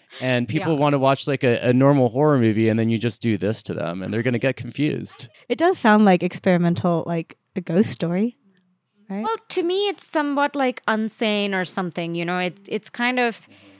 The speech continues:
Speaker 2: schlocky and populist, but with a clever formal gimmick. I don't know if that qualifies as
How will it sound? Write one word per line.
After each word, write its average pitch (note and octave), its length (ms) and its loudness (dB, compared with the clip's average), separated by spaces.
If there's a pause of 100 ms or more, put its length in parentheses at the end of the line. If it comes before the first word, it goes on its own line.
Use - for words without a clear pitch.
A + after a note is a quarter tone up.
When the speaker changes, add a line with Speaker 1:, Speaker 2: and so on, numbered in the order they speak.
(240)
Speaker 2:
schlocky F#3+ 880 -2
and F3+ 140 -6
populist, F#3+ 640 -4
but G3 140 -2
with F#3 280 0 (480)
a A3 80 0
clever F3 640 -4
formal E3 460 -4
gimmick. D#3+ 340 -8
I G3 100 0
don't G#3 140 -2
know G3+ 80 0
if F#3 80 -4
that F3 160 -4
qualifies F3 520 -4
as - 220 -12